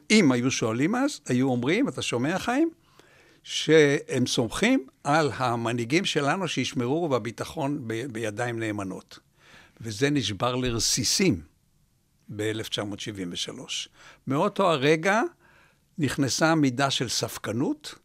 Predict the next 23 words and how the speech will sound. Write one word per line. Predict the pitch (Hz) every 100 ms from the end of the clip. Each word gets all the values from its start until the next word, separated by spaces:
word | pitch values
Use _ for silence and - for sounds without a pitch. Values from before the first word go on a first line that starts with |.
| _ _ _ _ _ _ -
של | - - 127 113
חשד, | - - - 135 226 294 -
של | - 117
חוסר | - 143 - 123
אמון | 113 139 220 139
במנהיגים, | 135 151 156 220 202
ואני | 123 127
בכוונה | 135 143 143 170
אומר, | 208 214 240
ש-, | - - _ _ _ -
שבעים | - 135 175
ושלוש, | 170 - 175 220 160
זה | 120 127
לא | 151
יהיה | 220 151
רק | 120 123 123 104 - - - -
הממשלה | 120 - 131 120
של | - 131
הליכוד. | 110 110 104 101
כבר | - 143 104
אז | 170 233 214 - - - 131
התחיל | - 156 170
לכרסם | - 147 - 165 175